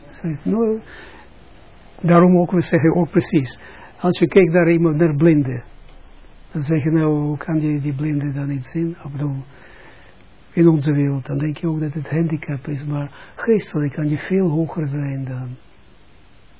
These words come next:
dan de heel, de, alle, alle anderen die zien fysiek. Is niet, oké? Kwalitatief.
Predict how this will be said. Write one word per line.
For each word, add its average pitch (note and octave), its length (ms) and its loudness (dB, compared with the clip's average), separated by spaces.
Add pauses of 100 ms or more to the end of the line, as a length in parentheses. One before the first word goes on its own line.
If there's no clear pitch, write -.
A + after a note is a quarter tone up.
(720)
dan C#3 220 -6
de C3 80 -6
heel, C#3+ 360 -6
de, C3 360 -10
alle, D3+ 260 -8
alle C#3+ 280 -10
anderen C#3 440 -10 (380)
die C#3 240 -8 (200)
zien C3 400 -6 (1400)
fysiek. - 580 -14 (840)
Is F3 220 -12
niet, E3+ 320 -14
oké? - 220 -6 (1300)
Kwalitatief. - 680 -10